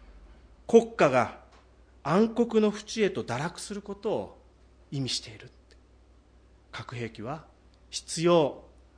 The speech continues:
悪ではなく、絶対悪だ。もうその体験、根ざした言葉として語られて、そして、今こそ、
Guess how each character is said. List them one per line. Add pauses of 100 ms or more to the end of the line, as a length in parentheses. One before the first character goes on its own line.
悪
で
は
な
く、 (340)
絶
対
悪
だ。 (920)
も
う
そ
の
体
験、 (480)
根
ざ
し
た
言
葉
と
し
て (160)
語
ら
れ
て、 (540)
そ
し
て、 (680)
今
こ
そ、